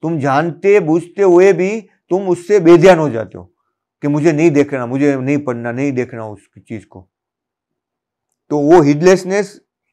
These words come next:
कॉन्सिक्वेंस अल्लाह ने उसको क्यों दिया, क्योंकि उन्हें डिसबिलीव किया, इसकी वजह से।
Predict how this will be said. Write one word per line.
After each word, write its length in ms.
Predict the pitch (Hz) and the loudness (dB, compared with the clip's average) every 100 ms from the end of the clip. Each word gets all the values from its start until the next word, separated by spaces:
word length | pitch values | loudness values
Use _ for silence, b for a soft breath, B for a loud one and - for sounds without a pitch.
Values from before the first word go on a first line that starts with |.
| _ _ | _ _
कॉन्सिक्वेंस 540 | 156 156 190 185 196 160 | -6 -6 -8 -6 -4 -2
अल्लाह 260 | 156 175 | 2 2
ने 80 | 185 | 2
उसको 440 | 185 175 165 202 208 b b b b _ _ _ _ _ _ _ _ | -2 -4 -2 -2 -4 b b b b _ _ _ _ _ _ _ _
क्यों 220 | 175 208 185 | 4 6 6
दिया, 180 | 208 202 | 4 2
क्योंकि 220 | 185 175 | 2 0
उन्हें 280 | 180 175 131 | 0 -2 -4
डिसबिलीव 420 | 143 117 139 123 | -4 -2 -2 -2
किया, 220 | - 107 | -8 -12
इसकी 420 | 107 - - - | -14 -18 -20 -16
वजह 220 | 107 101 | -14 -14
से। 160 | 92 | -20